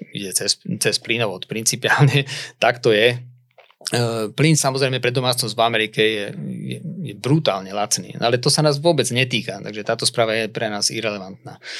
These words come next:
Ale je pravda, že na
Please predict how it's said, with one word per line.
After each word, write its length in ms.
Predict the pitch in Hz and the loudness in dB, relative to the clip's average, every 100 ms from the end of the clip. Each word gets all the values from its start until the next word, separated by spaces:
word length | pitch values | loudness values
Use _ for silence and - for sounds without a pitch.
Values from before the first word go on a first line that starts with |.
| - - - - | -10 -10 -12 -4
Ale 400 | 117 120 117 110 | 2 4 4 0
je 240 | 123 143 180 | 2 2 4
pravda, 560 | 110 113 120 135 - | 2 2 4 4 4
že 400 | 131 117 107 107 | 0 0 0 -2
na 400 | 120 110 104 107 | -4 -2 -2 -2